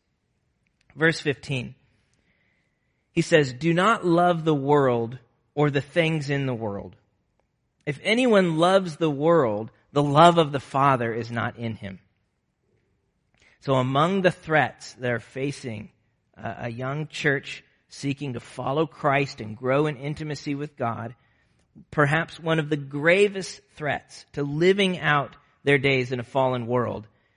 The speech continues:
is the temptation to love this world instead of God. Or in a, in a word, worldliness.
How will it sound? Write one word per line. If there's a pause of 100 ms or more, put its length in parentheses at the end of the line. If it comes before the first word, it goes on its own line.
(300)
is
the
temptation
to
love
this
world
instead (120)
of
God. (800)
Or
in
a,
in
a
word, (760)
worldliness.